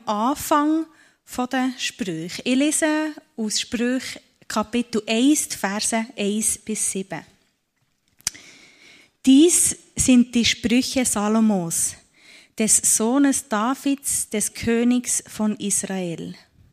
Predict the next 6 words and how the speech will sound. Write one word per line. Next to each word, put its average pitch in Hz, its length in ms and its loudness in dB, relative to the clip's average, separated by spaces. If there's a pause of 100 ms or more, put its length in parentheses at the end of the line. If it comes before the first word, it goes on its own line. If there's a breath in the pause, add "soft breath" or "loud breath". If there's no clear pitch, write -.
(1000 loud breath)
Durch 262 220 2
die 277 120 4
Sprüche 330 640 4
soll 240 240 2
der 233 180 0
Mensch 247 600 2